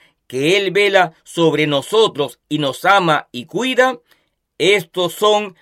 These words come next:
maravillosos temas de reflexión y conducen la mente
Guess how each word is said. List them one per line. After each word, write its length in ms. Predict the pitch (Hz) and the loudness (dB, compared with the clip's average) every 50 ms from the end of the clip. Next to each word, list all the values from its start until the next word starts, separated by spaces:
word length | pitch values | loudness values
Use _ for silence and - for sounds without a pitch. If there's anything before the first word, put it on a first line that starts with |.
| _ _ | _ _
maravillosos 1200 | - 113 135 143 143 139 147 143 139 135 139 139 135 151 214 233 233 - - - 196 185 180 - _ | -6 0 2 4 6 6 6 4 2 0 -4 -8 -2 2 4 4 4 4 0 -2 -2 -2 -4 -4 _
temas 500 | - 226 226 208 180 160 165 170 160 - - | 4 4 6 6 6 4 2 2 0 -2 -6
de 280 | 117 113 135 139 135 | -8 -4 -2 -2 -2
reflexión 1080 | 123 123 143 165 208 254 262 196 190 214 208 - - - 214 208 190 165 135 113 98 - _ _ _ _ _ _ _ | -2 -4 -4 0 2 2 2 2 -2 -4 -6 -6 -6 -4 0 2 2 2 0 -2 -8 -14 _ _ _ _ _ _ _
y 140 | - 180 | -20 -18
conducen 880 | - - 107 110 110 110 120 160 220 240 208 - 190 208 208 190 170 - _ | -12 -10 -8 -8 -8 -8 -8 -6 -6 -6 -6 -2 -2 -2 -2 -2 -6 -14 _
la 220 | - 117 120 123 123 | -8 -4 -4 -4 -2
mente 680 | 135 185 240 262 254 247 226 170 170 208 220 214 170 | 0 0 0 0 0 -2 -6 -4 -2 -2 -2 -2 -4